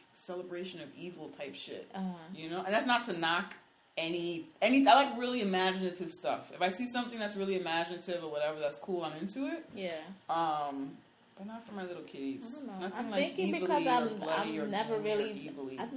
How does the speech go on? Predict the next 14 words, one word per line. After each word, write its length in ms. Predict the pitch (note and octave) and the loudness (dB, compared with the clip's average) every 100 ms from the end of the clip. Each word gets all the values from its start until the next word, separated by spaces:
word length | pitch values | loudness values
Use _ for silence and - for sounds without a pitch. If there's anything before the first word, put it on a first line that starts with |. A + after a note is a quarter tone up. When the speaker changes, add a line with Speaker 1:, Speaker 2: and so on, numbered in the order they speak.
| B3+ A#3+ | -8 -2
Speaker 2:
thinking 360 | C#4+ G#4 A#4+ A4+ | -2 -2 -2 -2
because 280 | F#4+ F#4 D#4+ | 0 2 4
I 200 | C4+ A#3+ A3 - F#3+ F#3+ | 6 4 2 -8 -6 -2
didn't 240 | B3 B3 | 0 0
really 220 | B3 B3 | -2 -2
do 280 | G3 F#3+ G#3 | 0 0 2
Halloween 460 | A3+ G#3+ G#3 G#3 G3+ | 0 0 -2 -2 -4
and 100 | F#3 | -4
costumes 600 | G3+ F#3+ G#3 G#3+ G#3 G3+ | -2 -2 -4 -8 -6 -4
and 120 | F#3 | -4
masks 380 | F3 F3+ G3+ - | -4 -4 -4 -4
and 120 | F#3+ | -2
Speaker 1:
Mm-hmm. 60 | F#3+ | 0
Speaker 2:
stuff. 220 | F3+ | -2